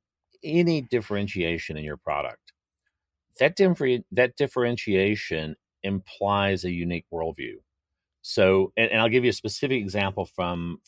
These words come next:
from a, a project that I worked on a few years ago. There were, there were four companies in the market. They were all entering at roughly the same time,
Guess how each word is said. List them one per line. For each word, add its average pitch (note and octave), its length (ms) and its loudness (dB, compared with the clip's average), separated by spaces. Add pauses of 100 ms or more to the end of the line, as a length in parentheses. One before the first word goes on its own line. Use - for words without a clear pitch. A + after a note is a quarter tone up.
from F2 220 -4
a, D#2+ 300 -6 (120)
a E2+ 220 -6 (140)
project F2 380 -4
that E2+ 80 -6
I E2 40 -2
worked E2 300 -8
on D#2+ 120 -8
a D#2 60 -12
few E2 140 -12
years F#2+ 240 -4
ago. B1 220 -8 (680)
There A2 380 4
were, F#2+ 400 4
there F2+ 120 0
were E2+ 100 -2
four B2+ 220 2
companies C3 360 -2
in B2 60 -2
the A2+ 60 0
market. F#2 480 -2
They D#2+ 60 -6
were D#2 180 0
all G#2 240 4
entering G#2 380 -2
at F2+ 140 -4
roughly G2 280 -2
the G#2+ 100 -2
same G2+ 280 -4
time, E2 480 -6